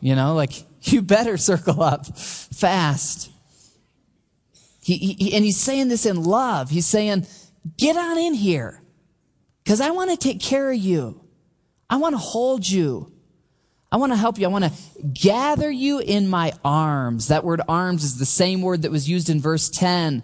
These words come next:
a strong, mighty military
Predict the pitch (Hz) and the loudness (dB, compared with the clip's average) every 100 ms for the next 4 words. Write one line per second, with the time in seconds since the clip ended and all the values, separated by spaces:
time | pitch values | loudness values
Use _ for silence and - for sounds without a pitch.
0 | - - _ _ _ - 147 - - - | -10 -20 _ _ _ 2 2 2 -2 0
1 | 196 196 190 190 185 165 - - 151 175 | 0 2 0 0 0 -4 -8 -2 2 4
2 | 190 185 180 - - - 151 185 202 196 | 2 0 0 -2 -6 0 2 4 2 0
3 | - 208 196 185 | 0 0 2 -2